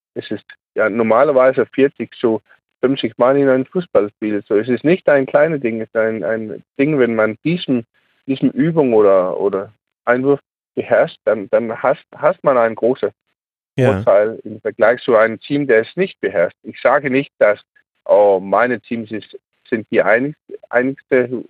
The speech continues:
Speaker 1: äh, einwürfen kann, aber es ist klar, dass ich, äh, normalerweise sind wir, sind wir, sind wir besser im Vergleich so und auch man-, manchmal viel besser. So,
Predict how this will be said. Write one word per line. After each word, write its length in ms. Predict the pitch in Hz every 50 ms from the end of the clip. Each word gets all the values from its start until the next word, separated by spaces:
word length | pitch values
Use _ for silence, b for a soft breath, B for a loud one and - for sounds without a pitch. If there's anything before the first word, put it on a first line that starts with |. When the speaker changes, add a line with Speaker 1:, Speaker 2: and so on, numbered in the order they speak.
| _ _ _ -
Speaker 1:
äh, 520 | - 104 - - - - 80 73 73 -
einwürfen 480 | - 113 117 117 123 135 139 - 170 156
kann, 220 | - 160 160 165
aber 300 | 156 143 127 117 110 107 _ _ _ _ _ _ _ _
es 220 | - 101 95 - -
ist 180 | 95 - - -
klar, 240 | - 110 113 127 135
dass 200 | 120 104 101 -
ich, 280 | 110 104 95 - - -
äh, 440 | 98 92 90 87 85 85 82 87 -
normalerweise 720 | - 80 82 92 101 135 196 226 175 123 110 113 113 - 107 - -
sind 160 | 104 98 95
wir, 100 | 95 - - _ _ -
sind 140 | 104 101 107
wir, 320 | 98 92 87 80 87 92 - _ _ _ _ _ _ _ _ _
sind 100 | - 107
wir 100 | 101 98
besser 300 | - - 110 110 - 107
im 140 | 98 98 95
Vergleich 400 | - 101 - - 98 104 120 - - -
so 380 | - 107 101 98 95 92 90 78 -
und 200 | - 113 101 92
auch 180 | 92 101 - _
man-, 300 | - 101 104 110 113 113 - _ _ _ _ _ _ -
manchmal 640 | 107 104 107 117 131 139 - - 113 101 104 104
viel 240 | 98 - 185 208 196
besser. 360 | - 104 95 95 - - 90 _
So, 180 | 104 95 90